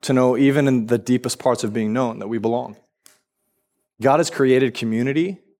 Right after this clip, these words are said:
In our context, we call them life groups for that purpose. So you can know in the deepest part of who you are, you belong. Jesus modeled it. Jesus told us to do it. The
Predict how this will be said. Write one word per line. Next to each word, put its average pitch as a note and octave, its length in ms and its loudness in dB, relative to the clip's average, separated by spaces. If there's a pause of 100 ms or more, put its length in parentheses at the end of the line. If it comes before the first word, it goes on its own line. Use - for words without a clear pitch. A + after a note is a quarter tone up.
(600)
In A#2+ 100 0
our B2 240 2
context, C#3+ 500 0
we B2 60 -2
call B2+ 160 0
them A#2 140 0
life A#2 240 0
groups - 400 -8 (680)
for C#3 240 0
that A#2+ 160 0
purpose. - 520 -6 (840)
So - 180 -2
you C3+ 140 2
can B2+ 240 0
know B2 420 2 (400)
in A#2+ 160 0
the B2 100 2
deepest C#3+ 640 0 (160)
part C3 280 0
of A#2 80 -4
who B2+ 100 -2
you A2+ 200 0
are, A2 120 2
you G#2+ 140 -4
belong. G2+ 360 -4 (1300)
Jesus C#3 320 2
modeled A#2+ 300 2
it. - 260 -10
Jesus C3 320 2
told C#3+ 320 0
us - 140 0
to - 100 -12
do - 80 -12
it. - 120 -16 (1300)
The G#2+ 100 -8